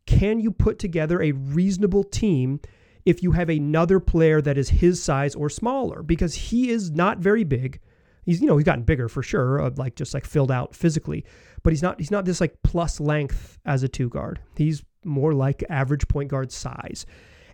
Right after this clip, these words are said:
and he is a negative defender. So the question isn't, can you get the most out of him if he's not playing point guard? The question is, can you put together a viable team in which you have another like-sized player? And generally, point guards are negative defenders in the N B A. It's just hard to be impactful at that size.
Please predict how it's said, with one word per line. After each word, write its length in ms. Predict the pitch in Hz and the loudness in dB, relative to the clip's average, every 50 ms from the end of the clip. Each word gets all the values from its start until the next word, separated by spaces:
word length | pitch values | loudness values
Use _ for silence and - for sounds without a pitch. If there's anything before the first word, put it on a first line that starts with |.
| _ - | _ 2
and 380 | 180 170 170 170 165 165 - - - | 4 6 6 6 4 2 0 -2 -2
he 240 | - - 175 170 165 | 0 2 4 4 4
is 100 | 151 165 | 4 4
a 120 | 165 156 | 2 2
negative 580 | 147 139 139 139 143 139 147 139 143 135 123 - | 2 2 2 4 4 4 4 2 2 0 -2 -4
defender. 500 | 120 - - - - - - - - - - - _ _ _ | -10 -10 -10 -12 -12 -12 -14 -18 -18 -20 -20 -20 _ _ _
So 240 | - - - 185 185 | -4 2 2 4 4
the 100 | 170 175 | 4 2
question 540 | - - - 220 226 214 - 254 247 226 - - | 0 2 2 2 2 2 0 -2 -4 -4 0 0
isn't, 380 | 208 202 180 175 151 - - - _ - | 2 2 4 2 0 0 -4 -2 _ 2
can 160 | - 156 151 | 2 2 2
you 40 | 135 | -2
get 120 | 147 - | -4 -4
the 80 | 143 139 | -4 -2
most 320 | 139 143 156 - - 151 | 0 0 -2 -2 -2 -2
out 140 | 127 120 127 | -2 0 0
of 100 | 120 127 | 0 0
him 140 | 131 120 123 | 0 0 0
if 120 | 113 - | -2 -2
he's 180 | 131 123 113 - | -2 -2 -2 -2
not 180 | 131 135 - | -2 -2 0
playing 180 | - 127 127 120 | -2 -2 -2 -4
point 220 | - - 196 170 | -6 -6 -6 -4
guard? 140 | - 127 120 | -2 -2 -2
The 60 | 131 | 0
question 320 | - - 202 202 - - 175 | 2 2 2 2 2 2 0
is, 140 | 160 147 | 2 2
can 180 | - - 175 170 | 2 2 2 2
you 80 | 160 151 | 0 0
put 300 | - - - 240 240 - | 0 0 0 0 -2 -4
together 340 | 175 156 190 170 175 180 | -4 -2 -2 0 0 0
a 80 | 160 143 | 0 0
viable 580 | 123 120 123 147 139 156 175 180 165 165 160 156 | 0 0 0 0 2 4 4 4 4 2 0 -2
team 440 | - - - 160 139 135 131 127 - - - - - | -2 -2 -2 -2 0 -2 -2 -4 -8 -12 -16 -10 -6
in 100 | 147 143 | -4 -2
which 160 | 143 139 - | -2 -2 0
you 80 | - 135 | 0 0
have 140 | 123 131 123 | 0 0 0
another 640 | 127 123 123 127 143 160 165 180 165 185 175 165 - - - - | -2 -2 -2 0 2 2 4 4 4 2 2 0 -2 -6 -12 -8
like-sized 840 | 131 127 135 135 147 180 175 - - - 170 151 160 165 143 - - | -4 -2 0 2 2 2 2 0 0 0 0 0 0 0 2 0 0
player? 400 | - - 214 220 196 160 147 156 | 0 0 -2 0 0 0 0 -2
And 160 | 160 147 139 110 | -2 -4 -4 -2
generally, 600 | - 151 151 180 202 214 214 220 226 226 220 185 | 0 2 2 4 4 4 4 4 2 0 0 0
point 320 | 160 - - 208 220 196 | 0 0 2 2 2 2
guards 220 | 190 190 196 180 | 0 0 2 2
are 80 | 196 185 | 2 2
negative 600 | 170 156 151 151 156 170 160 190 190 196 170 165 | 2 2 2 4 4 2 2 2 0 0 0 0
defenders 460 | 185 - - 208 220 220 190 160 135 | -4 -2 -2 -2 0 0 0 0 0
in 60 | 135 | 0
the 80 | 135 127 | -2 -4
N 80 | 120 120 | -2 -2
B 80 | 131 | -2
A. 20 | 143 | -2
It's 100 | - - | -2 -4
just 120 | 147 - | -4 -4
hard 120 | 143 143 | -2 -2
to 60 | 143 143 | -2 -2
be 120 | 151 151 | -2 0
impactful 500 | 143 - - - - - - 160 147 147 | 2 2 0 0 -2 -10 -8 -6 -6 -6
at 80 | 147 139 | -4 -6
that 200 | 139 - - - | -8 -8 -10 -8
size. 560 | - - 175 185 170 131 - - - - | -4 -2 -2 0 -2 -2 -4 -8 -12 -14